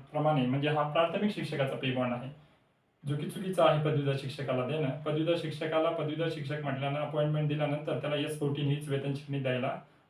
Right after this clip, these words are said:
हवी, परंतु यावर आता न्यायालयाने पण निकाल दिलेला आहे.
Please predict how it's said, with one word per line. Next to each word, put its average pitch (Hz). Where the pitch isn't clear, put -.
हवी, 131
परंतु 131
यावर 147
आता 165
न्यायालयाने 156
पण 170
निकाल 165
दिलेला 160
आहे. 151